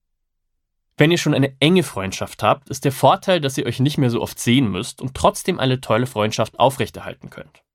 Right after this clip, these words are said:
Nutzt hierbei die Technologie zu eurem Vorteil. Der simpelste Weg ist natürlich anrufen. Ich telefoniere zum Beispiel häufig auf Autofahrten mit meinem besten Freund Spissi.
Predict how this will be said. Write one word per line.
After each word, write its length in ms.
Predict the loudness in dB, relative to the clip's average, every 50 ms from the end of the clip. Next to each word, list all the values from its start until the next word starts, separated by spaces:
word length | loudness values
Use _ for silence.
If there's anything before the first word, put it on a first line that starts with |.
| _ _ _ _ _ _ _ _ _ _ _ _ _ _ _ _ _ _ _ _ _ _
Nutzt 200 | -2 -2 -2 2
hierbei 200 | 2 4 4 4
die 100 | 2 0
Technologie 640 | 0 -2 -2 0 0 0 0 0 -2 0 0 0 -2
zu 200 | -4 -10 -12 -2
eurem 280 | 2 2 2 2 0 -2
Vorteil. 420 | 0 0 0 0 -2 -8 -14 -16 -16 _ _ _ _ _ _ _ _ _ _ _ _ _ _ _ _ _ _ _
Der 80 | -4 2
simpelste 560 | 4 4 2 4 0 -2 -4 -4 -10 -8 -4
Weg 180 | -4 -4 -4
ist 100 | -6 -4
natürlich 400 | -4 -2 0 2 0 0 0 0
anrufen. 560 | 0 2 2 2 2 0 -4 -8 -12 -18 -20 -20 _ _ _ _ _ _ _ _ -20 -20 -20 -20 -20 _ _ _ _
Ich 100 | -12 -4
telefoniere 480 | 0 2 2 4 4 4 6 6 4 2
zum 120 | 2 2
Beispiel 300 | 2 2 2 0 -4 0
häufig 320 | 2 2 2 2 0 -2 -2
auf 160 | -4 0 2
Autofahrten 680 | 2 2 2 0 -4 -10 -4 -2 -2 -2 -2 -2 -4 -2
mit 100 | -2 0
meinem 180 | 2 2 2
besten 300 | 4 2 0 0 -2 -8
Freund 240 | -4 -2 -2 -2 -2
Spissi. 400 | 0 -2 -2 -2 -2 -6 -12 -14